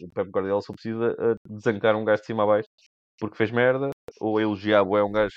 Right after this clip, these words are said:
que, que os outros jogadores se calhar acham que ele tinha feito merda, mas que estar a defender o jogador. E ver como é que os treinadores fazem esse balanço também de, de quando é que bates e quando é que, e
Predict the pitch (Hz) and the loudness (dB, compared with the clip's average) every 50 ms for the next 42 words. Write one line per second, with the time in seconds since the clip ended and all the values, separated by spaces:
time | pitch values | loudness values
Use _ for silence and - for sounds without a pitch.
0 | _ _ - 104 98 101 95 92 92 - _ _ _ _ _ _ _ _ - - | _ _ -12 -10 -10 -8 -10 -10 -12 -16 _ _ _ _ _ _ _ _ -20 -18
1 | - - - - 107 98 101 92 - 104 101 101 98 - - 107 104 98 95 - | -18 -14 -8 -8 -4 -4 -4 -4 -2 -4 -2 -2 -4 -4 -2 2 2 2 2 0
2 | 104 104 101 104 - - 104 95 - 104 95 107 104 95 90 90 90 - - - | -8 -8 -8 -10 -10 -10 -12 -8 -8 -6 -2 0 0 0 0 -4 -8 -12 -12 -12
3 | 98 90 - - _ _ _ _ _ _ _ _ _ 101 92 92 92 - - 107 | -12 -12 -12 -16 _ _ _ _ _ _ _ _ _ 0 0 0 -2 -6 -8 -8
4 | 98 98 101 95 95 98 104 110 120 127 - _ _ _ _ _ _ - - - | -6 -6 -6 -6 -6 -4 -2 -2 -2 -4 -4 _ _ _ _ _ _ -20 -20 -20
5 | _ _ - 113 110 117 135 131 - 147 139 135 - 143 139 127 - - 139 135 | _ _ -6 -4 0 0 0 0 0 -2 -2 -2 -2 -4 -6 -4 -4 -4 -2 -2
6 | 127 131 123 - - 135 123 131 127 123 - - 123 127 123 127 127 123 - _ | -2 -2 -4 -2 0 -2 0 0 -4 -6 -8 0 4 4 4 4 4 0 -2 _
7 | 127 120 120 117 117 113 110 113 113 113 113 110 104 110 110 110 107 104 104 101 | -4 -2 -2 -2 -2 -4 -4 -4 -4 -4 -4 -4 -6 -6 -6 -6 -6 -6 -8 -10
8 | - - - _ _ _ - 110 104 107 104 - - 104 101 110 107 104 - - | -12 -16 -18 _ _ _ -8 -6 -6 -6 -8 -10 -14 -2 0 2 2 2 0 -2
9 | _ 101 95 - 107 101 95 98 95 - - 92 92 90 92 87 87 90 - - | _ -14 -10 -8 -8 -6 -6 -8 -10 -10 -10 -8 -6 -6 -6 -6 -8 -10 -10 -12
10 | - | -14